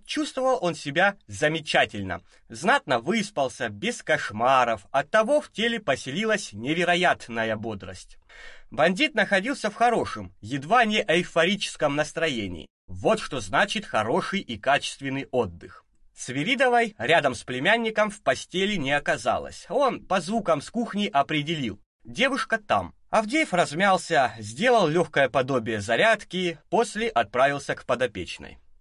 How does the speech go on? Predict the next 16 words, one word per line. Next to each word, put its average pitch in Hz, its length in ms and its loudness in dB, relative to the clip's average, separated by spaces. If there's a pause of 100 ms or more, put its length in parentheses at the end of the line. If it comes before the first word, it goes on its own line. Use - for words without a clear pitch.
(180)
«Хозяйка 143 600 2
где?» 131 380 0 (240)
поинтересовался 208 800 2
Бэтмен, 98 560 -2
не 117 120 -2
обнаружив 127 640 2
в 107 100 -14
доме 202 320 2
Раисы 147 400 0
Спиридоновны. 104 800 -4 (420)
«В 220 120 -10
город 330 400 6
уехала», 247 760 0 (100)
развела 147 540 2
Дарья 175 340 4
руками. 113 580 2